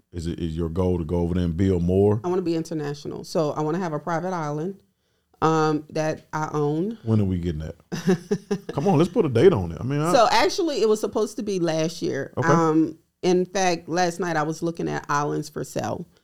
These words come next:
Speaker 2: The, again, the problem with islands is blind spots.
Speaker 1: Mm.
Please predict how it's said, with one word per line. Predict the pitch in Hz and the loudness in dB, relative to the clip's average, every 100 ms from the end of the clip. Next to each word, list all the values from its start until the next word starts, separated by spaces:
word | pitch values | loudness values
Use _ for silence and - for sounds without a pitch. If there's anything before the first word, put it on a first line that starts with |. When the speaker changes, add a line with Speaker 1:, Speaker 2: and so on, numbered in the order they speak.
| _ _ _ - | _ _ _ 0
Speaker 2:
The, | 170 180 - | 0 0 -2
again, | 180 175 175 139 - _ _ | 0 2 2 2 -2 _ _
the | 165 | -6
problem | 160 208 185 214 226 | -2 2 2 2 0
with | 220 - | 0 0
islands | 185 160 165 170 - | 0 0 -2 -4 -6
is | 156 | -8
blind | - 147 131 104 | -4 -2 -2 -4
spots. | - - - - 87 | -12 -14 -16 -18 -20
Speaker 1:
Mm. | 82 | -20